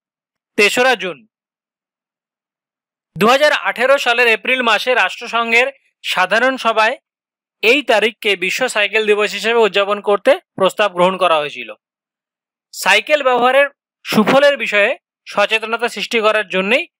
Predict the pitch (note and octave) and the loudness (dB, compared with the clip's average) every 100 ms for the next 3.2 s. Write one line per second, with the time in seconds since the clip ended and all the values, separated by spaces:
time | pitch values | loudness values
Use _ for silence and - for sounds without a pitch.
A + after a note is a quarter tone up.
0 | _ _ F3 F#3+ G#3 G3 G3 F#3+ A3 C#4 | _ _ -4 -4 -4 -2 -2 0 0 0
1 | G3 E3+ E3+ F3 D#3+ C#3+ C3+ A2 _ _ | -4 -4 -2 -2 -2 -2 -2 -8 _ _
2 | _ _ _ _ _ _ _ F#3+ A#3+ B3+ | _ _ _ _ _ _ _ 0 2 2
3 | F#3 | 0